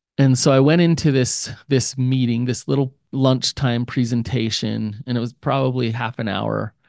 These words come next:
and bombed it so badly. I was, I was nervous.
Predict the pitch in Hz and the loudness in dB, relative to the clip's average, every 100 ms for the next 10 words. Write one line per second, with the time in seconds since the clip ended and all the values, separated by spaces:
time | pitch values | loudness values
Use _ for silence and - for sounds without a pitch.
0 | _ _ _ _ _ _ 127 123 120 123 | _ _ _ _ _ _ 0 2 2 0
1 | 135 113 120 123 123 123 107 98 - - | 0 0 2 4 4 2 0 -4 -8 -20
2 | _ - - - - 135 139 131 113 - | _ -4 -2 0 2 4 4 4 2 -2
3 | 92 104 110 101 98 92 - 117 110 101 | -2 0 -2 -4 -8 -8 -2 0 0 -2
4 | - - - 107 107 98 - 135 139 151 | -8 -10 -4 -2 -2 -6 -6 0 4 6
5 | 156 151 147 147 147 143 - - | 6 4 4 4 4 2 0 -4